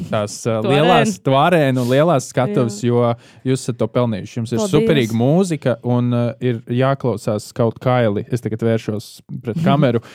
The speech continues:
Speaker 1: un saku, jāklausās kaut Kaili jaunais, ā, albums. Platē vispār ir vai būs?
Speaker 2: Platē būs, jā,
Speaker 1: Būs.
Speaker 2: platē būs.
Speaker 1: Jā?
Speaker 2: Nākamgad mēs ražojam, mēs strādājam, plates būs, jā.
Speaker 1: Jā.
Speaker 2: Diski nebūs, plates būs. Jo
Speaker 1: Var-
Speaker 2: diski jau, zin kā,
Speaker 1: Diski jau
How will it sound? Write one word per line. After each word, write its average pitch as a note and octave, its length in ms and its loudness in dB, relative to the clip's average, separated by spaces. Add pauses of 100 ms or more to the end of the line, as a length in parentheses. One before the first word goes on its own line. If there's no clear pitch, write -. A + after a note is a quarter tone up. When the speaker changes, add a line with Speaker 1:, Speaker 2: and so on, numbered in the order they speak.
(140)
Speaker 1:
un B2+ 180 0
saku, B2 400 -2
jāklausās A#2+ 480 -2
kaut A#2+ 240 -2
Kaili B2 320 2
jaunais, A#2 400 -2
ā, G#2+ 160 0
albums. B2+ 400 0
Platē C#3 400 -2
vispār A2 400 -4
ir E3 240 -2
vai C3+ 160 0
būs? C3+ 160 2
Speaker 2:
Platē G3+ 280 0
būs, E3+ 360 -4
jā, E3 160 0
Speaker 1:
Būs. D#3+ 160 4
Speaker 2:
platē E3+ 320 -6
būs. G3 320 -4
Speaker 1:
Jā? B2 160 0
Speaker 2:
Nākamgad E3 640 -6
mēs D#3 320 -8
ražojam, D3+ 560 -6
mēs D3+ 160 -8
strādājam, F3+ 640 -4
plates F#3 320 -8
būs, D#3+ 400 -10
jā. D#3 220 -8
Speaker 1:
Jā. A2 260 -6 (420)
Speaker 2:
Diski G3+ 320 -4
nebūs, G#3+ 320 -2
plates F#3 400 -6
būs. C#3+ 300 -16 (360)
Jo A2+ 120 -10
Speaker 1:
Var- C#3 100 2
Speaker 2:
diski - 380 -10
jau, - 100 -6
zin D#3+ 240 -10
kā, A#2 160 -10
Speaker 1:
Diski B2+ 380 -6
jau A#2 320 -6